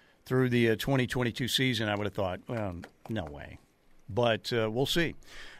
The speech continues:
Uh, we'll see what, uh, what this team, they've gotta progress. They've gotta be a lot better, and I think they should be. Like I said, uh, with this schedule,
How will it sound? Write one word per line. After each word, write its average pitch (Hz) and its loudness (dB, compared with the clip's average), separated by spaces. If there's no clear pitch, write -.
Uh, 123 8
we'll 117 0
see 143 4
what, 131 0
uh, 123 8
what 120 0
this 127 2
team, 147 2
they've 127 2
gotta 127 6
progress. 143 8
They've 120 2
gotta 127 6
be 127 4
a 127 4
lot 123 6
better, 127 6
and 139 4
I 123 2
think 127 2
they 131 4
should 151 2
be. 95 -4
Like 107 0
I 135 6
said, 127 4
uh, 120 8
with 135 2
this 147 4
schedule, 135 6